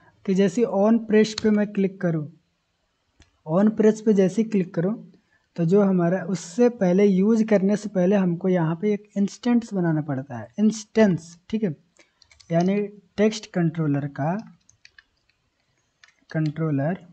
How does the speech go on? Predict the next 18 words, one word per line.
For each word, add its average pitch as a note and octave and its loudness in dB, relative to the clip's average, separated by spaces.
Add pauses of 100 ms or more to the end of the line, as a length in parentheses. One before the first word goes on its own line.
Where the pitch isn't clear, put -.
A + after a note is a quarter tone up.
(720)
ठीक E3+ -6
है, A#3 -4 (580)
उसको F#3 -2
हम F3+ 2
बनाएंगे D#3 -2 (200)
text F3 -6
controller D3+ -6 (960)
equal D#3+ -4 (140)
to G3+ -2 (760)
get E3+ -2
dot F#3+ -4 (340)
put F3+ -4 (880)
और D3+ -6
इसके E3 -8
अंदर D#3+ -2 (2000)
टेक्स्ट F#3 -4
कंट्रोलर D#3 -4
को A#3+ -6